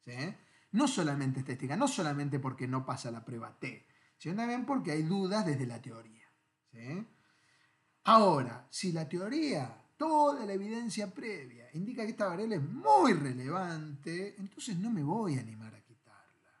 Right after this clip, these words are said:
aunque lo indique la prueba T, ¿sí? Cuidado con esto, ¿de acuerdo? Cuidado con esto, ¿sí? En general, la mejor recomendación es hacer una combinación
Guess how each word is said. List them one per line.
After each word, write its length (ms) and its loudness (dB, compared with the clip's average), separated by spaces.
aunque 480 0
lo 100 -2
indique 440 -2
la 180 -6
prueba 260 -6
T, 360 -16
¿sí? 500 -10
Cuidado 640 0
con 200 -6
esto, 300 -20
¿de 80 -20
acuerdo? 540 -8
Cuidado 520 -4
con 100 -18
esto, 340 -20
¿sí? 360 -10
En 320 0
general, 540 2
la 100 4
mejor 420 0
recomendación 540 -2
es 60 -2
hacer 140 -2
una 200 0
combinación 840 0